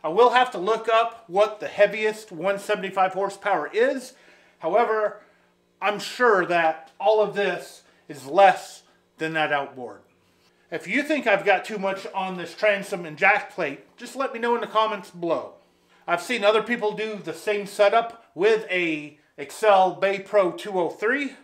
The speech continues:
so I should be fine, <laughs> or it will all fall in the water.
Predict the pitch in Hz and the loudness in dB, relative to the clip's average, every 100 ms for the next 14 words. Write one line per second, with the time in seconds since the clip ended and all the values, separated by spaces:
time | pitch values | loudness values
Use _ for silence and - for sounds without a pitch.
0 | _ _ - - 220 185 - 269 254 247 | _ _ -6 4 6 6 2 0 0 -2
1 | - 262 277 285 262 196 220 220 208 156 | 2 4 4 0 -2 4 6 6 4 0
2 | 151 160 202 208 196 196 - 170 175 170 | -2 4 6 6 4 0 -4 -2 -4 -6
3 | 143 131 117 - | -4 -4 -4 -12